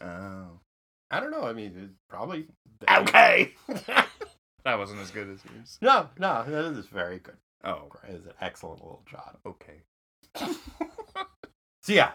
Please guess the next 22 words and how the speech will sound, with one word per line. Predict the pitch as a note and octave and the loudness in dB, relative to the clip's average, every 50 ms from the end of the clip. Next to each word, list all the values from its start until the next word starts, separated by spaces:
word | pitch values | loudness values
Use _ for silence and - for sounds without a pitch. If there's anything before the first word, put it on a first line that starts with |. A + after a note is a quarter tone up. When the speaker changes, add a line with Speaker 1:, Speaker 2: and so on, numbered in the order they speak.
| - | 0
Speaker 2:
the, | C3 C#3+ C#3+ C#3+ - | 4 6 6 6 8
obviously | D3+ D#3 D#3+ D3+ D3 C#3 C3+ - C3 A#2+ G#2 | 10 10 10 10 6 2 -2 -2 -4 -6 -6
the | - - | -8 -12
two | G2 - D3 C3 | -8 -6 -4 -2
Natty | A2+ A2+ G#2+ G#2 G2+ G2 | 0 0 0 0 0 -2
B's | - G2 F#2+ F2+ F2+ F2 - - - _ _ _ _ _ _ _ _ _ _ | -6 -8 -8 -8 -10 -10 -12 -16 -20 _ _ _ _ _ _ _ _ _ _
front | - - E3+ C#3+ B2+ A#2+ | 0 6 8 8 8 6
runners | B2 A2 G#2+ F#2+ F#2 F2+ - - | 4 0 0 0 -2 -6 -8 -10
in | F2+ F2 | -12 -12
the | F2 | -12
category, | F2 - F#2+ F2 D#2+ F2 D#2+ F2+ E2+ E2 E2 D#2+ | -10 -8 -8 -8 -8 -10 -10 -10 -10 -10 -8 -8
but | E2 A2+ A2 | -6 -6 -2
there | - D3+ F#3 | 0 0 2
were | G3 F#3 | 4 2
a | D#3+ | 2
lot | C3+ A#2 A#2 B2 B2+ A#2+ A2+ | 2 2 4 4 4 4 4
of | G#2+ F2+ | 2 -2
very | - G2+ F#2+ F2+ E2 D#2 | -4 -4 -4 -4 -4 -8
good | E2+ E2 D2+ | -12 -14 -14
insults | D2+ D2+ D2+ - - F2+ D2+ C#2+ - - D#2 | -16 -16 -18 -18 -16 -16 -16 -18 -18 -18 -18
in | D#2 D#2 | -16 -14
this. | D2+ D2 D2+ - - | -14 -14 -14 -16 -18